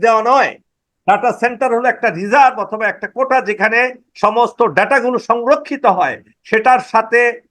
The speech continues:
ইন্টারনেটের কোনো সম্পর্ক নাই। আজকে ইন্টারনেট বন্ধ করা হয়েছে কি কারণে, সেটাও আমরা জানি, যাতে বাংলাদেশের এই সকল ঘটনা গোপন, গোপন হয়ে যাতে থা-, গোপন থাকে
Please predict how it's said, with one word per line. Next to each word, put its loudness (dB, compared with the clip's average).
ইন্টারনেটের 0
কোনো -8
সম্পর্ক -4
নাই। -4
আজকে -2
ইন্টারনেট 0
বন্ধ 0
করা 2
হয়েছে -2
কি -12
কারণে, 2
সেটাও 2
আমরা 2
জানি, -4
যাতে 0
বাংলাদেশের 0
এই 0
সকল -2
ঘটনা 2
গোপন, -4
গোপন 0
হয়ে 2
যাতে -4
থা-, -18
গোপন -6
থাকে -2